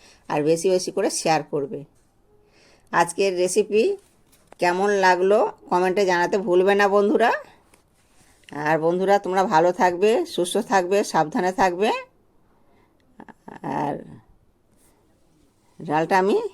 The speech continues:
এই দেখো, মাটির পাত্রে রাখলে খুব ভালো থাকে। আর আমি শুকনো জিরে এটা বেটে নিয়েছিলাম, ভেজে বেটে নিয়েছিলাম, এটা আমি,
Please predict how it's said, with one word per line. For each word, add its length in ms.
এই 140
দেখো, 200
মাটির 480
পাত্রে 320
রাখলে 380
খুব 140
ভালো 240
থাকে। 340
আর 240
আমি 340
শুকনো 440
জিরে 340
এটা 120
বেটে 200
নিয়েছিলাম, 520
ভেজে 280
বেটে 320
নিয়েছিলাম, 460
এটা 220
আমি, 140